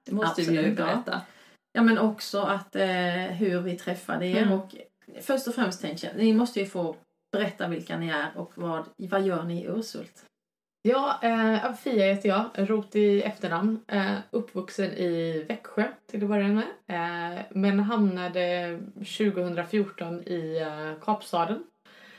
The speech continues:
Speaker 3: Eh, där jag flyttade in med Brett. Och, eh,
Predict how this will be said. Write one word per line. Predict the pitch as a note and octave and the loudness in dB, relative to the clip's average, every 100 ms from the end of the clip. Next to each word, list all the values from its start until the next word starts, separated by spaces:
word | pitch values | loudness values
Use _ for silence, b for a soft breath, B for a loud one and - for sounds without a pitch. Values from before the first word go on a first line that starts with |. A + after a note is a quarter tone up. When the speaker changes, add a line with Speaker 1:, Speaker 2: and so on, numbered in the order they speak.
| B _ - | B _ -6
Speaker 3:
Eh, | F3+ E3+ D#3+ D#3+ | -2 0 -2 0
där | F#3 | 0
jag | F#3 | 0
flyttade | G3+ G3 | 0 0
in | F#3 | 0
med | E3+ E3 | -2 -2
Brett. | G3+ - - - - - _ _ _ _ G3+ | -2 -2 -6 -16 -18 -18 _ _ _ _ -2
Och, | G3 - - - - - | -2 -4 -20 -20 -12 -2
eh, | G3+ G3+ G3+ - | -2 0 -2 -6